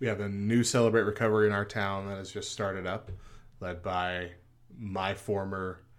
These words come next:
uh, Celebrate Recovery leader here at, uh,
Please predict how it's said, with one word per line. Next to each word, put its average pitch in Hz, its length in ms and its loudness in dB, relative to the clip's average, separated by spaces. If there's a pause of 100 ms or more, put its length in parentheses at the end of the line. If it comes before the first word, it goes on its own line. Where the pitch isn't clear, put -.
(380)
uh, 90 360 -4 (280)
Celebrate 101 360 -2
Recovery 98 380 -2
leader 101 500 0 (540)
here 95 200 -4
at, 87 220 -6
uh, 87 260 -6